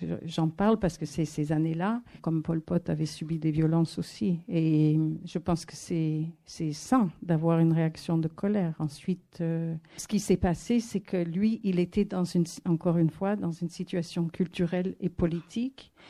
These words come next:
qui faisait que quand on devient fou dans ces, ces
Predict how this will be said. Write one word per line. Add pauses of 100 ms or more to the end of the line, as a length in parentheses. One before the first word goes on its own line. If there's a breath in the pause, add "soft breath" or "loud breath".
(600 loud breath)
qui
faisait
que (280)
quand
on
devient (140)
fou (160)
dans
ces,
ces